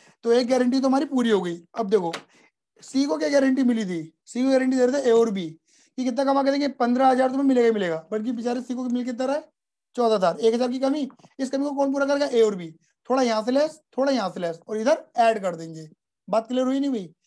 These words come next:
बट सवाल है कि ए और बी किस रेशियो में शेयर करेंगे। इन्होंने कुछ बताया तो है नहीं कि इस कमी को, जो कमी होगी वो ए और बी किस रेशियो में शेयर करेंगे।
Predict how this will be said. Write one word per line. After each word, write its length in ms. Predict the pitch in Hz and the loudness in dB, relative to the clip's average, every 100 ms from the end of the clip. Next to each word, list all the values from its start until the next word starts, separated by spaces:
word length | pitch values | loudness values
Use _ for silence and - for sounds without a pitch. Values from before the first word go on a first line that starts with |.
| _ - | _ -8
बट 100 | 254 | -6
सवाल 260 | 254 262 269 | -2 0 0
है 60 | |
कि 120 | 294 | -2
ए 140 | 240 254 | -2 0
और 140 | 262 | 2
बी 80 | 277 | 0
किस 180 | 269 254 | -6 -4
रेशियो 260 | 262 240 240 | -4 -4 -6
में 80 | |
शेयर 220 | 220 214 190 | -2 -4 -4
करेंगे। 400 | 175 160 156 151 _ _ _ | -8 -10 -14 -16 _ _ _
इन्होंने 260 | 226 247 254 | -6 -2 -2
कुछ 100 | 262 | -2
बताया 340 | 226 220 233 | -4 0 0
तो 120 | 233 240 | 0 0
है 120 | 269 | 0
नहीं 200 | 285 269 | 0 -2
कि 380 | 247 _ _ 247 | -8 _ _ -12
इस 80 | 240 | -6
कमी 220 | 247 240 | -4 -2
को, 280 | 247 254 247 | 2 4 4
जो 240 | 240 240 | 2 -2
कमी 240 | 226 226 240 | -2 -4 -4
होगी 220 | 240 226 | -4 -4
वो 100 | 240 | -2
ए 60 | 233 | 0
और 100 | 226 | -2
बी 100 | 226 | -6
किस 120 | 226 | -10
रेशियो 220 | 226 220 | -10 -10
में 60 | 220 | -8
शेयर 140 | 226 | -8
करेंगे। 300 | 220 220 233 | -6 -8 -10